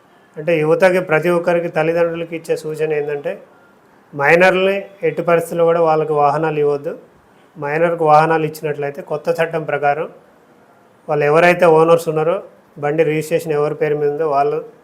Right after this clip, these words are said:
కంపల్సరీగా వాళ్ళతో పాటు వాళ్ళకు కూడా జైలు శిక్ష విధించబడుతుంది. కాబట్టి ఎట్టి పరిస్థితుల్లో మైనర్లకి, లైసెన్స్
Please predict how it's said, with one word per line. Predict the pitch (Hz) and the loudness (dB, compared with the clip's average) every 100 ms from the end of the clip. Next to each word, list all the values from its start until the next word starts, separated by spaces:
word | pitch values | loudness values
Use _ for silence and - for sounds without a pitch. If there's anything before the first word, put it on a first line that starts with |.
| _ - | _ -12
కంపల్సరీగా | 147 160 160 156 165 | -4 -2 -2 0 2
వాళ్ళతో | 147 147 151 147 | 2 0 -2 -4
పాటు | 147 147 226 - _ _ _ - | -4 -4 -10 -12 _ _ _ -4
వాళ్ళకు | 139 156 160 160 | 0 2 2 2
కూడా | 160 214 - - - 151 | 2 0 -4 -20 -6 0
జైలు | 160 160 | 0 0
శిక్ష | 165 165 147 | -6 -4 -2
విధించబడుతుంది. | 143 147 143 135 131 139 202 - _ _ _ | -2 -2 -4 -4 -8 -10 -12 -20 _ _ _
కాబట్టి | 156 160 151 | -6 -2 -2
ఎట్టి | 147 160 | -2 0
పరిస్థితుల్లో | 165 160 - 175 160 | 0 0 -4 -4 -2
మైనర్లకి, | 151 160 160 160 196 196 - _ _ _ _ _ _ _ _ - | -2 -2 -2 -4 -6 -10 -10 _ _ _ _ _ _ _ _ -6
లైసెన్స్ | 143 156 160 180 | 0 0 2 -2